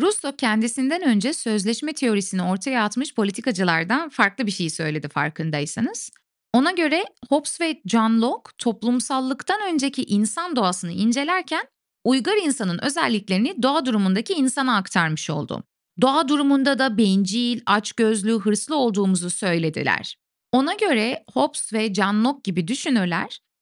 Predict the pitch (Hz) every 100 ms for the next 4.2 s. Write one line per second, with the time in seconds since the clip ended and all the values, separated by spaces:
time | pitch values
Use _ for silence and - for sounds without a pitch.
0 | _ - 226 226 262 - 269 254 - 370
1 | 359 294 285 214 226 - 320 294 240 214
2 | 190 185 196 220 262 339 370 381 403 294
3 | 285 240 208 180 190 165 156 151 - 170
4 | 214 -